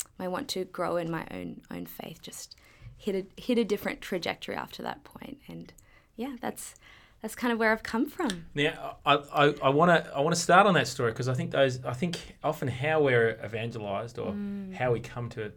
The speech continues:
Speaker 2: testimony in Jesus really, you know, clouds or colours our perception of how we ought to then, you know,
Speaker 1: Mm.
Speaker 2: reach people.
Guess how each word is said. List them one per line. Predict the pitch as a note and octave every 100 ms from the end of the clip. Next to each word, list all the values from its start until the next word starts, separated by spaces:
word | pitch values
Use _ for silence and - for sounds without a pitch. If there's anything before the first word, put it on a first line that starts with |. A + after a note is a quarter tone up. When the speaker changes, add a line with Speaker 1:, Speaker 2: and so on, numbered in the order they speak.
| -
Speaker 2:
testimony | - A2 A2+ G2+
in | F#2+
Jesus | G#2 G2 F#2
really, | B2 A#2+ G2+ - - - - - -
you | A2
know, | G#2+
clouds | C#3 A#2 A2+ A2+ A2
or | F#2+
colours | - A2 G#2+ G#2 - - - - -
our | A2 G#2 G#2 G2+
perception | - - A2+ A2
of | G2 -
how | - A#2
we | G#2 G#2+
ought | -
to | G#2
then, | G2+ G2 G2 - - -
you | A3
know, | G3+ F3+
Speaker 1:
Mm. |
Speaker 2:
reach | G#2+ A#2
people. | - G2+ -